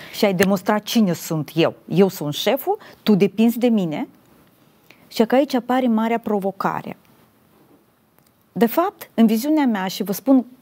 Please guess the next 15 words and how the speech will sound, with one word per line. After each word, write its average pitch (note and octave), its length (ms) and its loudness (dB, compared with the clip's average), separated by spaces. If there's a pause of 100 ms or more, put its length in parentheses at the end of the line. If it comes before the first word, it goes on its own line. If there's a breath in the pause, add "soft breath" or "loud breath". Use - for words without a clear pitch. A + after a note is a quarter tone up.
(200)
în A3 100 -2
calitate A3 480 0
de F#3+ 140 -2
specialist, F#3 680 -6
eu G#3 80 0
sunt G3 240 -2
absolut F#3+ 580 -2
sigură F3 360 -2
pe F3 120 -8
cuvintele F3+ 500 -6
mele, G3 340 -8 (880 soft breath)
noi G#3 180 0
trebuie B3+ 320 2
să A3+ 160 -2
lucrăm F3 500 -6